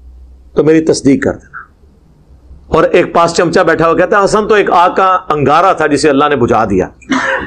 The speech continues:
यानी वो हर टाइम इनके सर पे लटकी हुई तलवार थी कि इनके साथ ट्रीटी की है और पूरी करनी पड़ेगी। हसन फौत हो गया, उन्होंने अपनी मर्जी करी और फिर की थी भी अपनी मर्जी।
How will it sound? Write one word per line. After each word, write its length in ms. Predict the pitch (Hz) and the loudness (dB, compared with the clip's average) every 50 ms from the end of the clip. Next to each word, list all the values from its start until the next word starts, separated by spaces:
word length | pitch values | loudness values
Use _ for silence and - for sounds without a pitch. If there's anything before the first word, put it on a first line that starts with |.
| - - - - - - - | -14 -16 -20 -20 -12 -4 0
यानी 220 | 139 170 190 214 226 | 2 2 2 2 2
वो 160 | 226 226 233 | 2 2 4
हर 220 | 180 175 196 202 | 4 4 2 2
टाइम 260 | 202 226 226 226 220 | 2 2 2 2 2
इनके 240 | 226 220 - 233 226 | 0 0 0 0 0
सर 400 | 196 - - - - - 190 208 | 0 0 -2 -2 0 0 0 0
पे 140 | 220 - 233 | 0 0 0
लटकी 320 | 190 180 185 - - 202 | 0 0 0 -2 -2 -4
हुई 120 | 214 208 208 | -2 -2 0
तलवार 460 | 208 208 175 170 175 185 208 214 - | 0 2 2 4 4 4 2 2 0
थी 100 | 175 196 | -2 -2
कि 140 | 165 170 196 | 0 0 0
इनके 240 | 190 175 160 160 208 | 0 0 0 -2 0
साथ 140 | - 190 185 | 0 0 -2
ट्रीटी 400 | 185 - 175 180 175 175 233 233 | 0 0 0 0 0 0 -4 -4
की 180 | 220 208 208 | -2 -2 -2
है 100 | 208 220 | 0 2
और 160 | 208 208 196 160 | 2 2 0 0
पूरी 260 | 170 185 180 190 202 | 0 0 0 0 2
करनी 260 | 214 233 190 208 226 | 0 0 0 0 -2
पड़ेगी। 500 | 220 220 214 208 202 180 185 156 - - _ _ _ - - - - _ - 175 | 0 0 0 0 0 0 -2 -2 -4 -6 _ _ _ -20 -20 -20 -16 _ -2 -2
हसन 260 | 180 180 214 254 240 | 0 0 0 -2 0
फौत 260 | 175 214 226 233 233 | 2 0 2 2 2
हो 80 | 226 214 | 0 0
गया, 140 | 190 220 | 2 2
उन्होंने 160 | 214 220 220 220 | 0 0 0 -2
अपनी 160 | - 220 220 | -2 -2 -2
मर्जी 280 | 196 185 160 151 196 | -2 -2 -2 -2 -2
करी 200 | - 190 175 175 | 0 0 0 2
और 80 | 190 196 | 2 2
फिर 100 | 175 190 | 0 0
की 140 | 151 180 190 | -2 -2 -4
थी 140 | 156 202 196 | -2 -2 -2
भी 80 | 202 | -2
अपनी 180 | 196 165 175 185 | -2 -2 -2 -2
मर्जी। 280 | 180 185 175 160 180 | -2 -2 -2 -2 -2